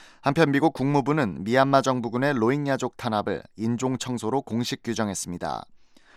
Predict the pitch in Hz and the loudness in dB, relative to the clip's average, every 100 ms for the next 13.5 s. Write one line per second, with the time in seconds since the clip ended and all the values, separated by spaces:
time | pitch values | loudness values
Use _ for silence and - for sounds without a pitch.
0 | - - _ 104 131 - 156 156 - 160 | -20 -20 _ -2 0 0 2 2 2 -2
1 | 135 139 - 131 135 127 123 127 143 123 | 2 0 2 -2 2 0 2 2 2 -2
2 | 107 135 104 123 127 139 139 127 101 - | -2 -4 -2 0 -2 -2 -2 -2 -2 -4
3 | 71 - _ _ _ - - - 120 139 | -8 -10 _ _ _ -20 -12 -2 4 4
4 | 151 156 147 165 - 127 139 - 143 120 | 4 2 2 2 0 0 0 2 -2 0
5 | 104 98 107 73 - - - - 95 123 | -2 0 -2 -2 -12 -20 -20 -14 2 4
6 | 131 135 120 - 139 123 107 - 156 147 | 6 4 2 -6 -4 0 0 0 -2 0
7 | 143 139 147 127 127 117 139 113 107 127 | 0 0 0 0 0 -2 -6 -2 -2 -2
8 | 139 135 120 113 107 104 98 113 110 98 | 0 -2 0 -2 0 -2 -2 -2 -2 -2
9 | 78 - _ - 104 110 120 - 107 110 | -8 -16 _ -8 -4 -2 -2 -2 -8 -2
10 | 123 127 - - 156 123 104 113 107 98 | 0 0 -4 -2 0 0 0 -2 -4 -4
11 | - 85 82 64 50 - - _ _ - | -8 -8 -8 -8 -10 -16 -20 _ _ -20
12 | - _ - _ 160 165 156 143 131 143 | -20 _ -20 _ 2 2 2 0 2 2
13 | 156 127 127 64 | 2 0 0 -2